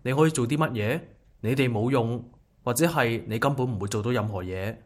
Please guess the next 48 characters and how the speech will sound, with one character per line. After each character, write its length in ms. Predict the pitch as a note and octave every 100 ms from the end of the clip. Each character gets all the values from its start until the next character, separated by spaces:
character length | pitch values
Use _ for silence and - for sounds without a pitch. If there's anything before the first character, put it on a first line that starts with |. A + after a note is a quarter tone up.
| - _ _ _ -
主 100 | D#3+
持 240 | G#3 D#3+
論 200 | C#3 D3
壇 200 | C#3 B2+
嘅 140 | D#3 D#3
華 180 | A#2
盛 200 | A#2+ C#3+
頓 160 | C3+ C3+
郵 160 | A2 A2+
報 180 | C#3
記 140 | C#3 C3+
者 200 | C#3 C3+
Shibani 520 | D3 B2 C#3+ D#3 D#3+
Matani 640 | C3 - D3 D3 A2+ G2+ G#2 - -
再 100 | E3+
問 180 | E3 C#3+
到 120 | D#3
其 160 | C#3
他 160 | C#3+ E3
講 200 | C#3+ C#3
者 220 | C#3 B2
有 140 | C#3+ B2+
冇 120 | B2
受 140 | A#2+
到 140 | A2+ B2+
威 200 | D3+ D3+
脅， 280 | C#3 B2 A#2+ - _ _ -
香 160 | F#3 F#3
港 160 | E3 E3
自 140 | D3
由 140 | C3
委 180 | A2+ D3+
員 160 | D3+ A2+
會 160 | C#3
基 120 | D#3 D#3+
金 200 | E3 D#3+
會 240 | A#2+ C#3+ D#3+
政 180 | D3
策 180 | C#3+ D3+
和 140 | B2 G#2
倡 180 | D#3
議 160 | D3 C#3
專 180 | C#3 E3
員 160 | C3
許 100 | G#2
穎 220 | C3 C#3 A#2+
婷 220 | A2+ F#2+
話， 320 | A2 A2 A2